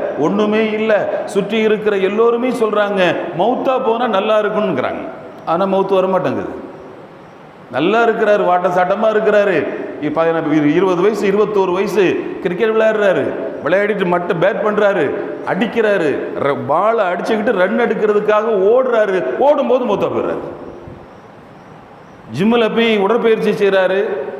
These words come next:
நல்ல உடற்பயிற்சி செய்து நிக்கும் போது அட்டாக் வருது, மௌத்தா போயிடுறாரு.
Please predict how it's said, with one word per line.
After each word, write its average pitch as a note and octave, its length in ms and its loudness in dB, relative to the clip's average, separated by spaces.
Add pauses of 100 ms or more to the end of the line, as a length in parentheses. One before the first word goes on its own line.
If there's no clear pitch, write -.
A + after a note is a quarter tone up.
நல்ல A3 360 0
உடற்பயிற்சி G#3+ 540 0
செய்து A3 320 2
நிக்கும் G#3+ 440 -2
போது A3+ 340 0 (360)
அட்டாக் A3 460 2
வருது, A3 180 2 (100)
மௌத்தா C4+ 320 0
போயிடுறாரு. E3 400 2